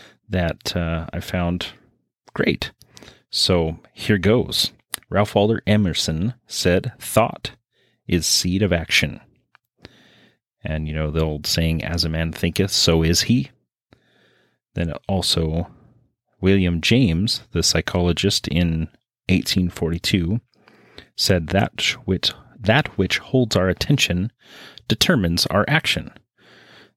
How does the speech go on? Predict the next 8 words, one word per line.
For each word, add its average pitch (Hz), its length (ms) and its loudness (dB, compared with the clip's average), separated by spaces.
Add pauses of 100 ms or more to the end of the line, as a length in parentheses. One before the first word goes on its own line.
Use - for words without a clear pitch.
And 95 100 4
you 92 80 4
think - 200 0
about 85 640 0 (720)
what - 220 0
you 87 80 -8
think - 240 2
about. - 440 -4